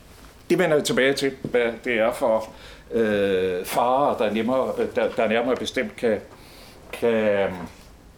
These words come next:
bestå i det. Hvis vi går sådan lidt længere tilbage i sproghistorien, det er ikke fordi, jeg har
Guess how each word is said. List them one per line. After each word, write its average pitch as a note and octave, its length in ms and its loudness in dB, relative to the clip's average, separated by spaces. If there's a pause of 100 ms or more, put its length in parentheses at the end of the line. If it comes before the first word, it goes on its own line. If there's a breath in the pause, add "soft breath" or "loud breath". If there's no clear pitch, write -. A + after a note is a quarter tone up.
(360)
bestå C3 360 0
i A2 60 -2
det. G2+ 160 -8 (600 loud breath)
Hvis A3+ 320 0
vi B3+ 120 2
går G3 540 4
sådan G#3+ 180 0
lidt G#3 140 0
længere G#3+ 380 0
tilbage G3 440 0
i - 20 0
sproghistorien, F#3 640 0
det F3 40 0
er F3+ 40 2
ikke F3 100 -2
fordi, F3+ 220 0
jeg D#3+ 80 2
har D3+ 280 2